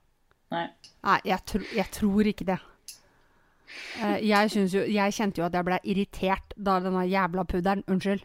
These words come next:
Speaker 2: Mia Gundersen, kom ut og bare sånn her, «Jeg,
Speaker 1: Jeg
Speaker 2: jeg
Speaker 1: er
Speaker 2: gjorde,
Speaker 1: opptatt av
Speaker 2: jeg gjorde den fordi jeg lekte.» Og jeg bare sånn, «Ta deg en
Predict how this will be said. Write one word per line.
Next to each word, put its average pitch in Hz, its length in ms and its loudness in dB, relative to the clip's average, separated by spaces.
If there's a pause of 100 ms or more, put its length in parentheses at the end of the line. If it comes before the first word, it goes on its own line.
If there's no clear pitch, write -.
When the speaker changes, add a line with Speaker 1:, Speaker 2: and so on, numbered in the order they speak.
(120)
Speaker 2:
Mia 196 460 2
Gundersen, 185 640 2 (580)
kom 214 200 4
ut 294 400 6
og 285 80 8
bare 208 180 4
sånn 196 180 4
her, 190 300 2 (460)
«Jeg, - 40 -16
Speaker 1:
Jeg 381 400 2 (880)
Speaker 2:
jeg 190 100 0
Speaker 1:
er 320 100 6
Speaker 2:
gjorde, 339 220 6
Speaker 1:
opptatt 269 260 2
av 285 120 6
Speaker 2:
jeg 403 80 8
gjorde 370 320 8
den 330 200 4
fordi 359 260 2
jeg 359 140 6
lekte.» - 480 0
Og 214 80 0
jeg 214 100 2
bare 202 200 0
sånn, 190 220 -2
«Ta 190 240 0
deg 175 100 2
en 190 160 0